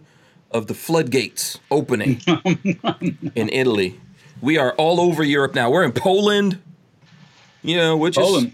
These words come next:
Speaker 1: yeah, we, yeah, we got a couple of people. I don't know, maybe
Speaker 2: Well,
Speaker 1: like, four people in Poland.
Speaker 2: Got a little bit of that Pole stuff in me.
Speaker 1: Yeah,
Speaker 2: Yeah.
Speaker 1: yeah, we got some Germ-, some Germany out there. You know,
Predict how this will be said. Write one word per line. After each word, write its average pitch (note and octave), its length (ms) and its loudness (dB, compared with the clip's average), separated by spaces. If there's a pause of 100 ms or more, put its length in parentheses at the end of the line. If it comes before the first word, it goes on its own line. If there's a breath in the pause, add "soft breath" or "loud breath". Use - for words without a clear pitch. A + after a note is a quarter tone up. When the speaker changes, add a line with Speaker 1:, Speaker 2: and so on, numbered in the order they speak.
(120)
Speaker 1:
yeah, C#3+ 300 -2
we, A#2+ 320 -2
yeah, A#2+ 180 -2
we G2+ 100 -4
got C#3+ 120 0
a C3 60 -4
couple C#3+ 260 -2
of C3 60 -2
people. A#2 380 -4
I G#2+ 100 -2
don't A#2+ 160 -2
know, A#2 160 -2
maybe A2+ 200 -2
Speaker 2:
Well, - 100 2
Speaker 1:
like, - 100 -4
four B2 240 -2
people C3 320 -4
in C#3 60 -8
Poland. G#2 440 -4 (400 soft breath)
Speaker 2:
Got D#3+ 140 0
a E3 40 0
little D#3+ 180 0
bit D3 80 0
of C#3+ 60 2
that C3 200 0
Pole C#3 320 0
stuff B2 300 -4
in A2 160 -2
me. C3+ 140 -2 (140)
Speaker 1:
Yeah, C#3+ 160 -2
Speaker 2:
Yeah. A2+ 140 0
Speaker 1:
yeah, A2+ 240 0
we G#2 80 -2
got A#2+ 160 -2
some G2 120 -6
Germ-, C3 420 -4
some F#2+ 200 -10
Germany D3+ 540 -4
out D3 220 -4
there. D3+ 320 -2
You D#3 100 -6
know, C#3 260 -6